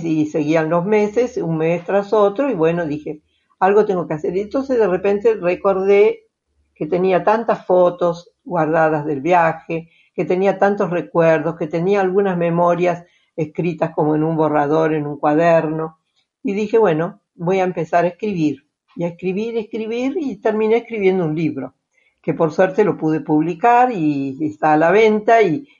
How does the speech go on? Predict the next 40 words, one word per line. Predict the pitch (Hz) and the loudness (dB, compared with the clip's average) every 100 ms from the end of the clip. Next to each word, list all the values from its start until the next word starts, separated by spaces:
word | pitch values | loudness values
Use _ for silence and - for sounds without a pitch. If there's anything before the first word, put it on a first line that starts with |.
| _ | _
y | 151 | -2
ya | 160 | 0
vendí | 139 139 139 151 | 0 -2 2 2
una | 147 139 135 135 | 2 -4 -6 -6
primera | 147 151 170 165 | -2 2 4 4
edición, | 151 151 - 202 185 | 2 0 0 0 2
ya | 147 | -2
se | 165 | -4
terminó, | - 147 151 165 190 226 285 - _ _ - | -4 -4 -2 0 2 0 -2 -10 _ _ -16
y | 151 | -6
tengo | 165 160 | -4 -2
una | 147 151 | -2 -2
segunda | 151 156 170 185 | -2 0 0 2
edición | 156 151 - 180 170 | 2 2 2 2 4
ahora | 156 160 160 151 165 | 2 2 2 0 -6
en | 160 | -4
venta. | 156 233 220 214 277 294 _ _ _ | 2 2 2 2 0 -2 _ _ _
Así | 208 202 220 | -2 0 2
que | 226 | 4
eso | 233 269 | 4 0
fue | - 190 202 - - | 0 2 2 0 -6
una, | 185 170 156 143 151 - _ - | -2 2 2 0 -4 -12 _ -8
un | 196 | -2
placer | 196 165 220 202 | 0 2 2 4
extra | 185 160 - 175 - | 4 0 -2 0 2
porque | 165 139 170 160 | 0 -2 0 0
de | 156 151 | 2 0
alguna | 156 180 185 | 0 2 2
manera | 175 170 175 170 | 2 0 2 0
escribir | 165 - 156 170 | 0 -4 -4 -2
un | 170 160 | -2 -2
libro | 170 160 151 | -2 -2 -2
con | 151 151 | -4 -2
todos | 170 165 | -2 -2
estos | 165 | -4
recuerdos | 156 170 175 180 185 151 | -6 -2 0 2 0 -4
es | |
volver | 135 135 143 139 | -4 -4 -4 -4
a | |
viajar. | 123 131 180 165 | -6 -6 -2 -2